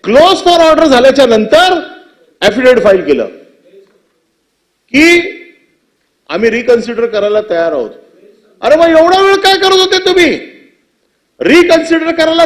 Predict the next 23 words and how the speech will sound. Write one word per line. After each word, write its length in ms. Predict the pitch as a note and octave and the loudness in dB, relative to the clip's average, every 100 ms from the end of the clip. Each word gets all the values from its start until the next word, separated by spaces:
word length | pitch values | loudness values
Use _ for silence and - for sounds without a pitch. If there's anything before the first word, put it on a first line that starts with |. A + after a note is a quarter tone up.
| - | 0
तयार 280 | C4+ E4 D#4+ | 0 2 2
आहोत. 420 | A#3+ C#4+ - - - _ - | 4 4 2 -2 -16 _ 0
क्लोज 320 | C#4 F4+ C#4+ | 2 2 0
for 140 | F4 D#4+ | 0 2
ऑर्डर 320 | C4+ C#4 D4+ | 2 2 2
आहे, 180 | D#4 C#4+ | 2 2
उद्या 140 | C#4 | 2
ऑर्डर 280 | C#4 C#4 F#4+ | 2 2 2
होणार 240 | F4+ B3+ | 2 2
आहे 160 | A3 D4+ G#3 G#3+ | 2 0 0 0
अगोदरच्या 440 | A#3+ A#3+ A#3 A3+ | 0 0 0 -4
दिवशी. 340 | D#3+ C3 - - _ _ _ _ _ _ _ _ _ _ _ | -6 -10 -14 -20 _ _ _ _ _ _ _ _ _ _ _
माणूस 320 | D#3 G#3+ B3 F3 E3+ | -2 -2 -2 -4 0
गेला 240 | B3 E4+ D#4 | 2 2 0
तिकडे 300 | B3 C4 B3+ | -2 -2 -2
तुमच्याकडे 540 | A3 G#3 G3 G#3 C#4 E4+ - - - _ _ - | -4 -4 -2 2 2 2 -2 -12 -20 _ _ -4
की 60 | F#3 | 0
वॉशिंग 360 | G3 - B3 | 0 -2 -8
मशीन 260 | A3+ G#3+ A3 | -8 -8 -8
मध्ये 220 | G3+ G3 | -6 -4
गेला, 260 | F3 G#3 C4 | -4 -4 -6
स्वच्छ 320 | - A3 A3+ | -6 -8 -4
झाला 340 | A3 E3 E3 | -2 -2 -2